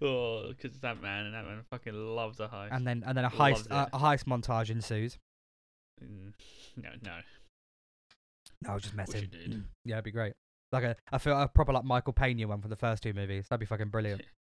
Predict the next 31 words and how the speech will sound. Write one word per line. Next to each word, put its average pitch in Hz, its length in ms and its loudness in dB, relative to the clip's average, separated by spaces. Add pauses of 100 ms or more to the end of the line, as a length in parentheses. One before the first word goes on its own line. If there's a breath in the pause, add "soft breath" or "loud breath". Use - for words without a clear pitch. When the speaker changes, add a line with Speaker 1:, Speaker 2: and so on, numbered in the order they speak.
(500 soft breath)
Speaker 1:
And, 107 320 -12
um, 104 320 -10 (680)
Kang 107 340 -6 (180)
proves 107 260 -6
how 104 220 -8
scary 98 500 -8
he 98 80 -12
really 92 240 -12
is. 95 180 -14 (640)
Speaker 2:
Yeah, 101 140 -2
he's 131 120 -4
fucking 127 220 -8
strong 139 260 -2
as 135 80 -4
shit. - 300 -2 (280)
He's 131 160 2
like, 120 260 4
Speaker 1:
Mm. 101 280 -12
Speaker 2:
"Steal 196 220 6
this 175 140 4
for 160 120 4
me 151 100 6
or 143 60 8
I'll 135 60 8
kill 165 240 4
your 143 120 4
daughter." 131 360 2
And 104 100 -2
Scott's 110 240 -2
like, 110 160 -2
"Nah." 147 540 8